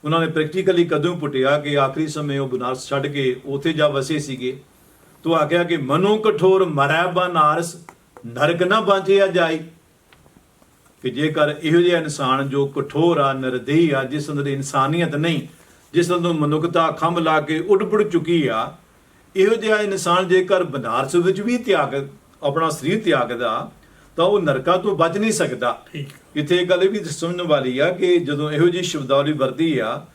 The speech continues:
Speaker 1: ਤਾਂ ਇਹਦਾ ਭਾਵ ਇਹ ਨਹੀਂ ਕਿ ਗੁਰਬਾਣੀ ਵਿੱਚ ਨਰਕ ਸੁਰਗ ਬਾਰੇ ਜੋ ਆਮ ਪ੍ਰਚਲਿਤ ਧਾਰਨਾ ਪਾਈ
Speaker 2: ਹਮ,
Speaker 1: ਜਾਂਦੀ ਆ
Speaker 2: ਕੀਤੀ ਆ।
Speaker 1: ਕਿ ਵਿਸ਼ੇਸ਼ ਜਿਹੜੇ ਥਾਂ ਅੱਗੇ ਉਹਦੀ ਕੋਈ ਪ੍ਰੋੜਤਾ ਕੀਤੀ ਗਈ ਆ। ਇਹ ਆਪਾਂ ਖੈਰ ਵੱਖਰਾ ਪੱਖ ਵਿਚਾਰਾਂਗੇ, ਇੱਥੇ ਕਿਉਂ ਇਸ਼ਾਰਾ ਹੀ ਕਰ ਰਹੇ ਆ।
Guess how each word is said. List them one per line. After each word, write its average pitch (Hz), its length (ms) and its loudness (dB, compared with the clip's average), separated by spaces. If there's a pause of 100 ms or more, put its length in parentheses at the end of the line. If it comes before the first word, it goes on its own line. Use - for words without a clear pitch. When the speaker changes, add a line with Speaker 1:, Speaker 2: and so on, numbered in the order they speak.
(300)
Speaker 1:
ਤਾਂ 156 160 -2
ਇਹਦਾ 185 280 4
ਭਾਵ 139 320 0
ਇਹ 170 180 4
ਨਹੀਂ 190 180 -2
ਕਿ 190 220 2
ਗੁਰਬਾਣੀ 143 560 -2
ਵਿੱਚ 170 240 0
ਨਰਕ 156 340 0
ਸੁਰਗ 185 260 2
ਬਾਰੇ 165 280 2
ਜੋ 165 280 0
ਆਮ 165 240 0
ਪ੍ਰਚਲਿਤ 170 480 0
ਧਾਰਨਾ 151 420 0
ਪਾਈ 147 220 2
Speaker 2:
ਹਮ, 139 40 0
Speaker 1:
ਜਾਂਦੀ 147 400 0
ਆ 117 160 -2
Speaker 2:
ਕੀਤੀ - 300 -20
ਆ। - 40 -20 (200)
Speaker 1:
ਕਿ 160 80 0
ਵਿਸ਼ੇਸ਼ 151 400 0
ਜਿਹੜੇ 190 320 2
ਥਾਂ 160 380 2
ਅੱਗੇ 170 180 0
ਉਹਦੀ 180 240 2
ਕੋਈ 185 120 4
ਪ੍ਰੋੜਤਾ 208 400 2
ਕੀਤੀ 143 360 -4
ਗਈ 123 200 -2
ਆ। 123 120 -2 (920)
ਇਹ 160 80 4
ਆਪਾਂ 170 200 0
ਖੈਰ 156 200 2
ਵੱਖਰਾ 151 340 0
ਪੱਖ 170 220 0
ਵਿਚਾਰਾਂਗੇ, 143 840 0
ਇੱਥੇ 147 220 0
ਕਿਉਂ 165 180 -2
ਇਸ਼ਾਰਾ 156 400 2
ਹੀ 190 120 2
ਕਰ 156 200 0
ਰਹੇ 117 200 -6
ਆ। 113 100 -8